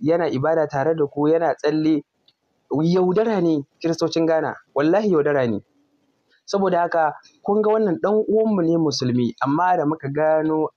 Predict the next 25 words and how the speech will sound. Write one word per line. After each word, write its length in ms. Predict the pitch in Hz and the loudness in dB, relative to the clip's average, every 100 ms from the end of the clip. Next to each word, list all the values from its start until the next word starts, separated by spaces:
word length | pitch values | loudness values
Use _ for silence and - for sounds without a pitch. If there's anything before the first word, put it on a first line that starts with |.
| - | -8
akwai 460 | 123 - 156 165 160 | -8 -2 0 2 2
yaudara 440 | 123 117 151 147 - | 0 0 0 0 0
a 60 | 127 | -4
cikin 280 | - 160 160 | -8 -6 -4
tafiyarsa 720 | 135 147 151 113 - 208 - - _ _ _ _ _ | -4 0 0 0 0 0 0 -6 _ _ _ _ _
da 80 | 123 | -6
shi 240 | - - 160 | -4 -2 0
da 80 | 143 | 0
mabiyansa, 680 | 156 147 143 226 202 147 123 - - - - | 0 0 0 0 -2 -2 -2 -4 -4 -6 -4
to 120 | 131 | 0
mu 340 | 151 202 214 214 | 2 2 2 2
muna 320 | 214 190 147 | 0 0 0
ba 180 | 151 160 160 - | 0 0 0 -6
ku 180 | 123 107 | -6 -4
shawara 680 | - 156 156 156 156 139 120 | -2 2 2 2 2 2 2
ya 180 | 135 147 | 2 0
ku 220 | - 147 | -2 -4
mutanen 420 | 160 143 123 131 | -4 -4 -4 -2
Ghana, 260 | 131 139 127 | -2 -2 -2
musulmanku 520 | 117 - 110 135 147 135 | -4 -4 -4 -2 -2 -4
da 80 | |
kiristocinku, 680 | 117 131 135 127 131 135 131 | -4 -6 -6 -8 -6 -8 -8
kar 140 | - 180 175 | -4 -2 -2
ku 100 | 156 | -2
damu 440 | 123 123 135 139 | 0 0 0 -2